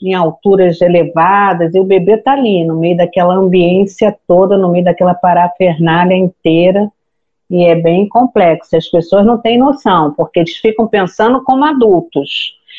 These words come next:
Eles não olham, não, não, não conseguem, é, ter essa sensibilidade, esse conhe-,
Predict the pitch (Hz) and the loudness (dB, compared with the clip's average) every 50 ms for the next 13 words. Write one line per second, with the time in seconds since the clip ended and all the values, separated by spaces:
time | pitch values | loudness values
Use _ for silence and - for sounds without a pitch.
0 | - - - _ - 170 165 165 165 170 165 175 185 202 226 220 185 175 175 170 | -20 -20 -20 _ -4 -2 0 0 0 0 0 0 0 0 2 2 2 2 2 2
1 | 175 180 190 208 220 240 240 226 220 214 208 - - - 180 185 190 196 196 196 | 2 0 0 0 0 0 0 0 0 -2 -2 -6 -8 -6 -4 -2 0 0 2 2
2 | 196 202 202 196 - 202 196 185 - - - 202 214 214 226 220 220 - _ _ | 2 0 0 0 -2 -2 -2 -2 -4 -4 -2 0 0 2 0 0 -2 -4 _ _
3 | _ _ _ _ - - - 170 165 170 - - 220 247 269 269 233 - - 202 | _ _ _ _ -10 -2 0 0 0 0 0 0 2 2 2 0 -2 -2 -4 -6
4 | 190 - - - 220 233 220 - - 208 196 202 190 185 175 165 160 160 165 175 | -6 -6 -4 -4 -2 -2 -2 -4 -4 -2 0 0 2 0 0 0 0 -2 0 0
5 | 185 196 208 190 196 185 - - - - - 220 226 233 240 | -2 -2 -4 -4 -4 -6 -6 -8 -8 -2 0 0 0 0 -2